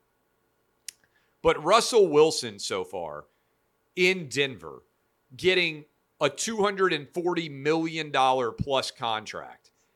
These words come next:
and playing like he is right now is indefensible. The way that he finished his post-game press conference after the Broncos choked away, uh, that game,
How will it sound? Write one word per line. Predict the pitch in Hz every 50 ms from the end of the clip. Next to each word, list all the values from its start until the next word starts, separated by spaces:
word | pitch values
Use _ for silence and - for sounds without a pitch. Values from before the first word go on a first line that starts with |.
| _ _ - -
and | 147 143 135 135 -
playing | - - 156 175 180 185 202 208 208 196 170
like | 156 156 156 151 147 151
he | - 143 151 135 123 127
is | 135 131 120 120 101
right | 95 85 82 80 76 90
now | 85 78 73 69 67 69 71 _ _ _ _ _ _ _ _ _ -
is | 165 156 151 147 - -
indefensible. | 190 170 160 165 156 156 147 - 151 143 135 - - 101 80 69 - - _ _ _ _ _ _ _ _ _ - 139
The | 156
way | 156 160 175 190 202
that | 214 214 196
he | 190 170
finished | - - 180 170 170 175 160 - -
his | - 156 147 -
post-game | - 156 156 147 - - 156 139 127 120
press | - - 147 147 139 -
conference | - 151 139 139 139 135 156 143 139 135 - - -
after | 131 127 120 - 143 127
the | 120
Broncos | 104 123 127 127 131 135 131 - 139 131 131 131 - -
choked | - - 147 131 131 131 -
away, | 127 117 110 117 120 123 123 127 127 123 123 _ _ _ _ _ -
uh, | 120 117 113
that | 113 123 110 104 98 - 131
game, | - 135 143 143 147 147 147 147 135